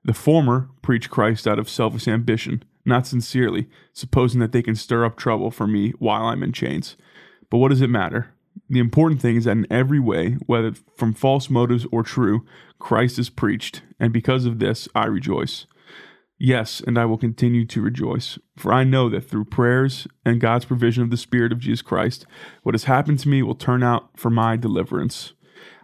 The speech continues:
I eagerly expect and hope that I will in no way be ashamed, but will have sufficient courage so that now as always,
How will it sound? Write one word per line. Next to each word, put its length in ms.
I 140
eagerly 380
expect 500
and 80
hope 380
that 160
I 120
will 280
in 180
no 160
way 240
be 180
ashamed, 520
but 140
will 100
have 160
sufficient 560
courage 460
so 180
that 140
now 320
as 120
always, 500